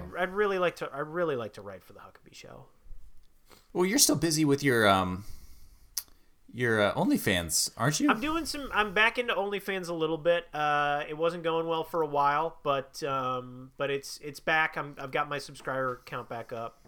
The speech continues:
Speaker 1: so. How are they, have, have you faced any repercussions for not making me president of the United <laughs> States?
Speaker 2: Oh, no, I mean, I, I, I, I, no, not at all. Not that I've, uh, not that I've heard of. I mean, I suppose it's,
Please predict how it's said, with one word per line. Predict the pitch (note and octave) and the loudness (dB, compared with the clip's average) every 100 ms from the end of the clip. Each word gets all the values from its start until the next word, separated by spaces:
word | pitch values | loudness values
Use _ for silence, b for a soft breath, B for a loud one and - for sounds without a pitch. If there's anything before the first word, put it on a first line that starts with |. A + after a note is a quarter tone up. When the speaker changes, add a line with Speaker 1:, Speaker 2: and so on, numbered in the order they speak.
| - | -20
Speaker 1:
so. | - - - D3 _ _ _ b b b b b b b b b b b b b b _ _ _ | -18 -14 -14 -14 _ _ _ b b b b b b b b b b b b b b _ _ _
How | - - A#3+ | 0 6 8
are | E4 | 6
they, | F4 C4 | 2 0
have, | A#3+ | 0
have | B3+ A#3 C4+ | 2 0 -2
you | |
faced | D#4+ F#4 F4 D#4+ | -4 -4 -4 -6
any | D4+ | -6
repercussions | C#4 C4+ B3+ B3 A3+ A#3 | -4 -4 -2 -2 -2 -6
for | - | -6
not | G3+ G#3 G#3+ | -2 0 0
making | G3+ G3+ G3+ | -4 -8 -10
me | |
president | G3 G3 F#3+ G3 F3+ | -4 -2 -2 -4 -6
of | D3+ | -8
the | |
United | E3 D#3+ - - | -6 -4 0 0
<laughs> | |
States? | - - - C4 - - - - - - - - - _ - - B B B B B - | 0 -4 -4 -4 -6 -8 -14 -20 -20 -20 -20 -20 -20 _ -20 -20 B B B B B 0
Speaker 2:
Oh, | G#3+ | 4
no, | F3 C3+ | 8 8
I | A#2+ | 8
mean, | C3 | 6
I, | B2+ B2+ | 6 6
I, | D#3 D3+ - | 6 4 2
I, | F3 - - | -2 0 2
I, | C#3 D#3 - - - _ - - - | 2 2 -4 -12 -20 _ -16 -12 -2
no, | C#3 G#2+ | 0 2
not | A#2 | 0
at | A2+ | 0
all. | A2 F#2+ | 2 2
Not | A2+ | 0
that | B2 | 0
I've, | B2+ A#2 | 0 2
uh, | A2+ G#2+ | 0 0
not | B2+ | 0
that | B2+ | 0
I've | A2+ | 2
heard | B2+ | 2
of. | B2+ G2 B2+ | 2 0 0
I | |
mean, | C3+ | 2
I | B2+ | 4
suppose | C#3+ - D3 C#3+ | 2 2 2 2
it's, | A#2 - | -2 -8